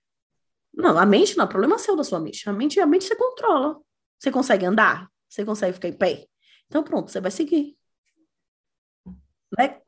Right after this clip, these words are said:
Com, como nós aprendemos a ser violentos com a gente mesmo. Como a gente aprendeu a vestir essa camisa da competitividade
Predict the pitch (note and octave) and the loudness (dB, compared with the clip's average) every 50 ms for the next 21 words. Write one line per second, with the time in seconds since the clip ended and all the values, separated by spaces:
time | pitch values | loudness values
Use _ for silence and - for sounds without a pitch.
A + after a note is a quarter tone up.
0 | _ - - B3+ C4 C4 C4 - - - C4+ C4+ C#4+ D4 C4 B3 A#3+ A3+ A3+ A3+ | _ -4 -2 -2 -2 -2 -6 -8 -4 -2 0 2 2 2 2 0 0 2 2 2
1 | A3+ A3+ A#3 A3+ - - - _ _ _ _ _ - - G3+ G3 - B3 C4+ C4 | 2 0 -2 -6 -8 -12 -14 _ _ _ _ _ -8 -8 -8 -6 -4 -4 -2 -2
2 | A3+ G#3+ A3 A#3 C4 C4 B3+ G#3+ - A3+ G#3 G#3 F#3+ G3 F#3+ F#3 F3 D#3+ D3+ - | 0 0 0 0 -2 -4 -6 -6 -4 -2 -2 -2 -2 -2 -2 -2 -2 -4 -8 -10
3 | - - E3+ E3 D#3+ D3+ D#3 D#3 - F3 D#3+ D3+ C#3+ C3+ - D3+ D3+ D3+ _ _ | -12 -10 -8 -8 -6 -6 -6 -6 -8 -8 -8 -8 -8 -10 -10 -12 -14 -14 _ _
4 | _ _ _ _ _ - - _ _ _ _ _ _ _ _ _ _ _ _ _ | _ _ _ _ _ -20 -20 _ _ _ _ _ _ _ _ _ _ _ _ _
5 | _ _ _ _ _ _ - - G3+ G3+ A3+ A3+ G#3+ G#3+ G3+ G#3 A3+ G3+ G#3 - | _ _ _ _ _ _ 0 2 4 6 6 4 4 2 2 2 0 -2 0 0
6 | G#3+ G#3+ G#3 F#3+ G3 G3 G#3 G#3+ G#3 G#3 G3+ G3 F#3+ F#3 F#3 F#3 F3+ F3 E3+ E3+ | -2 -2 0 0 0 2 2 2 2 2 2 0 0 -2 -2 -2 -4 -4 -6 -8
7 | E3+ F3 F#3+ G3+ G3 - - - G#3 F#3 - - F#3 - G3+ F#3 F3+ F3 F3 E3+ | -10 -8 -8 -6 -4 -4 -4 -2 -4 -4 -4 -6 -8 -8 -6 -6 -6 -6 -6 -6
8 | E3+ E3+ E3+ F3 F3+ F3 F3+ F3+ F3+ F3 - - E3+ E3+ D#3+ D3+ D#3 D3+ D3+ D3+ | -6 -6 -6 -6 -8 -8 -8 -8 -8 -8 -8 -6 -6 -4 -2 -2 0 0 0 -2
9 | D3+ D#3 D3+ D3 | -4 -8 -10 -12